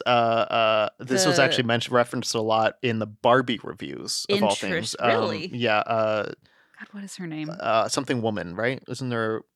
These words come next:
Speaker 1: w-, the woman? <laughs> What's that fucking movie called?
Speaker 2: I know, it's the one with Harry
Speaker 1: Um,
Speaker 2: Styles and
Speaker 1: yes.
Speaker 2: Florence Pugh.
Speaker 1: Um,
Speaker 2: Uh, it,
Speaker 1: um,
Speaker 2: oh,
Speaker 1: oh
Speaker 2: uh,
Speaker 1: my God, what's it called? And it's,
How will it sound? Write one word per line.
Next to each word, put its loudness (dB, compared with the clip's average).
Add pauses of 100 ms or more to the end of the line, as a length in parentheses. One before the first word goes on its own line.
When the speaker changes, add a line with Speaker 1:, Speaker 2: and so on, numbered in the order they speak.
(240)
Speaker 1:
w-, -12
the -2
woman? -6
<laughs> -4
What's -6
that -4 (140)
fucking -4
movie -4
called? -6
Speaker 2:
I -4
know, -2
it's -8
the -2
one 2
with 0
Harry 0
Speaker 1:
Um, 6
Speaker 2:
Styles 0
and -2
Speaker 1:
yes. 6
Speaker 2:
Florence -4
Pugh. -10 (120)
Speaker 1:
Um, 0 (160)
Speaker 2:
Uh, 2 (120)
it, 2
Speaker 1:
um, 0 (100)
Speaker 2:
oh, -8 (640)
Speaker 1:
oh 4
Speaker 2:
uh, 2
Speaker 1:
my 0 (180)
God, 0
what's -6
it -6
called? 0 (380)
And 4
it's, 0